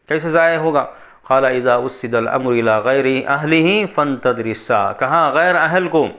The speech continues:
जो उसका अहल नहीं है, जो उसका मुस्तहिक़ हक़दार नहीं, ऐसे शख्स को अगर ये अमानत दी जाए, ये इमारत व क़ियादत दी जाए,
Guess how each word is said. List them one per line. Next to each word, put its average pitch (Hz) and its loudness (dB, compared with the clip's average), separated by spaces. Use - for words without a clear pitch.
जो 143 0
उसका 160 0
अहल 180 0
नहीं 196 2
है, 120 -2
जो 139 0
उसका 143 -2
मुस्तहिक़ 151 -2
हक़दार 143 0
नहीं, 185 -2
ऐसे 147 -2
शख्स - -6
को 143 -2
अगर 127 2
ये 127 -2
अमानत 120 0
दी 139 0
जाए, 120 0
ये 117 -4
इमारत 127 0
व 123 -2
क़ियादत 139 0
दी 151 -2
जाए, 139 0